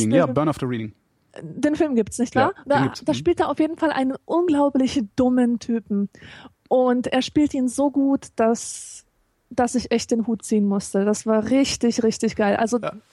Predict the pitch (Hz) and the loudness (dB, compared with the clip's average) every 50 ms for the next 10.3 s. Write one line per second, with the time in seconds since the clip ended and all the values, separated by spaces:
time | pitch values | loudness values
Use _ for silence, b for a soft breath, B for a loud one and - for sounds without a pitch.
0 | _ - 254 247 262 277 254 269 262 254 262 262 247 233 240 - 247 220 233 233 | _ -4 -2 0 2 2 2 2 2 2 2 2 2 2 0 -2 -2 -2 -2 -4
1 | - - 240 233 - 247 240 226 226 214 - - 247 233 220 - 233 - 226 220 | -4 -4 -6 -4 -4 -4 -2 -2 -2 -2 0 0 0 0 0 -2 -4 -2 0 -2
2 | 220 196 196 226 240 208 - 220 214 - 214 208 208 - - 208 190 196 202 202 | -2 -2 -2 -4 -4 0 0 -2 0 0 0 -2 0 0 0 2 2 2 0 0
3 | - - 220 214 220 214 208 233 - - - 220 208 202 208 202 202 202 202 - | 0 2 2 2 4 2 2 0 -2 0 0 0 0 2 0 0 0 0 0 -2
4 | - - _ - 233 214 208 208 - - - - - - - - 233 - - - | -4 -8 _ -4 -2 0 0 0 0 -2 -4 -4 -4 -2 -2 -2 -2 -2 -4 -6
5 | - - - - - - - - - 208 - - - - B B 160 170 B 156 | -6 -6 -8 -10 -10 -10 -10 -8 -8 -8 -8 -6 -8 -8 B B -8 -2 B -2
6 | 151 - 220 226 170 175 190 214 208 190 151 - - - 170 170 170 - - - | 0 2 0 0 2 2 2 4 4 2 2 -2 -4 -4 -2 -2 -2 -6 -4 -2
7 | 185 190 196 - - - 120 113 110 110 113 117 120 - - 156 156 160 - - | 0 0 0 0 -2 -4 -2 -2 -2 -2 -2 -2 -4 -2 -2 -4 -4 -2 -2 -2
8 | 139 135 - - 170 175 - 156 151 135 120 127 165 175 - 151 131 - - 135 | -2 -2 0 0 0 0 2 2 2 2 2 2 0 0 2 0 -2 0 0 -2
9 | 131 - 127 104 117 113 107 - 113 92 92 101 - - - - - - 113 110 | 0 0 -2 -2 0 -2 0 0 0 0 -2 -4 -6 -8 -16 -14 -6 -4 -2 0
10 | 110 - - 117 110 113 | 0 -2 -2 -2 -2 -4